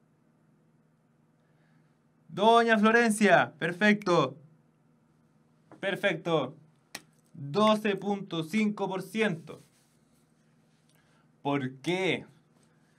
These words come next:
Porque mi volumen final no son quinientos M L. Yo agregué quinientos M L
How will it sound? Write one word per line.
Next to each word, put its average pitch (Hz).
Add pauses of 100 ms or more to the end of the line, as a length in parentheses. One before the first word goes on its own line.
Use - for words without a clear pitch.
(440)
Porque 143
mi 143
volumen 160
final 160
no 135
son 185
quinientos 185
M 180
L. 113
Yo 151
agregué 147
quinientos 202
M 208
L 202